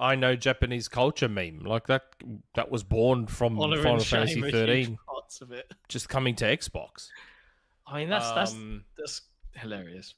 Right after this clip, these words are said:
Speaker 2: but yeah. God.
Speaker 1: But again, like, it's hard. Like, I'm sure other Xbox podcasts are spending a great deal of time talking about this 'cause maybe they care more about this stuff.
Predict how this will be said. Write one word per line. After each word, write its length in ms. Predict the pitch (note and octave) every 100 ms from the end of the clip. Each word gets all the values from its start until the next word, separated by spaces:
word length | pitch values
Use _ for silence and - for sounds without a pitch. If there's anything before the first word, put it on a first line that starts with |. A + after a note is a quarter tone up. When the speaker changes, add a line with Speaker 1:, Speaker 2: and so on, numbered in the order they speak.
| _
Speaker 2:
but 120 | D2
yeah. 200 | B1+ B1+ - _ _ _ _ _ _ _ _ _ _ -
God. 240 | - D#3+ D#3+ -
Speaker 1:
But 120 | F#3+
again, 360 | F#3 A#3 C#3+
like, 180 | C3+ C#3+
it's 120 | -
hard. 440 | - F#3 G#3+ F#3 F3
Like, 160 | D3+ D3+
I'm 140 | D#3
sure 320 | - G3 G3+
other 260 | D3+ D3 C#3+
Xbox 480 | C3+ - - B2 -
podcasts 560 | C3 B2+ C#3+ B2+ A#2
are 40 | A2
spending 440 | - A#2+ A2+ A2+
a 60 | G2+
great 380 | G2+ G#2 A2 -
deal 200 | A2+ G#2+
of 100 | -
time 300 | A2+ G#2+ G#2
talking 420 | - A2 - A#2+
about 280 | A#2 A#2 -
this 300 | C3+ - -
'cause 200 | A#2 G#2
maybe 240 | G#2+ A2
they 160 | G#2+ G2+
care 300 | - F2+ G#2+
more 220 | A2 G#2
about 260 | G#2 G#2+ -
this 120 | A2
stuff. 320 | - - C#3+